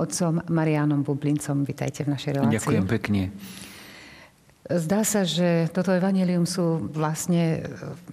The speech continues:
Speaker 1: rady pre každodenný život.
Speaker 2: Mhm.
Speaker 1: Ježiš povedal svojim učeníkom: „Neboj sa, maličké stádo, lebo vášmu otcovi sa zapáčilo dať vám kráľovstvo.“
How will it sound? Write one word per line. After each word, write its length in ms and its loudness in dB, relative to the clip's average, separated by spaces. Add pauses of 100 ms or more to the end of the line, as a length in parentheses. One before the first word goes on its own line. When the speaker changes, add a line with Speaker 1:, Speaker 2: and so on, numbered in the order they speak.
Speaker 1:
rady 640 0 (400)
pre 80 0
každodenný 640 2
život. 320 -2 (560)
Speaker 2:
Mhm. 160 0 (1120)
Speaker 1:
Ježiš 320 -8
povedal 320 -4
svojim 320 0
učeníkom: 480 -2
„Neboj 400 2
sa, 160 -2
maličké 400 0
stádo, 640 0 (320)
lebo 320 0
vášmu 320 2
otcovi 320 -2
sa 160 -2
zapáčilo 560 0
dať 240 0
vám 320 0
kráľovstvo.“ 720 -2